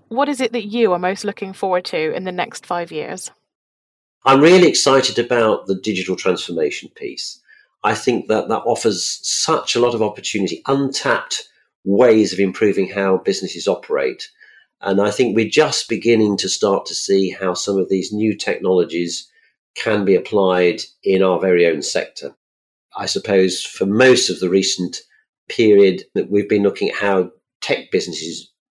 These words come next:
Speaker 2: on their own have managed to develop their own businesses and grow. But I think we're now seeing how that tech can be applied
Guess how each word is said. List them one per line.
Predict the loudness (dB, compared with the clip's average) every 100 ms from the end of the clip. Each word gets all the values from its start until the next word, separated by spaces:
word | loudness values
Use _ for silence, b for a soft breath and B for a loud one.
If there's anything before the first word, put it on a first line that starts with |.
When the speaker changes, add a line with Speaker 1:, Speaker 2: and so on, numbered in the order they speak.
| _
Speaker 2:
on | -2 2
their | 4 4
own | 4 4 2
have | -4 -2
managed | 0 0 -2
to |
develop | -4 0 0 0
their | 0
own | 0 0
businesses | -4 -10 -12 -12 -6
and | -4 -4 -6 b b b b _ -2
grow. | 2 2 2 0 -2 B B B B _
But | 2
I | 2
think | 2 2
we're | 4
now | 4 4
seeing | 2 2 0 0
how | -2 -2
that | -2 -6
tech | -6 -4 -4 -4
can | -2
be | 0
applied | 0 0 2 4 4 2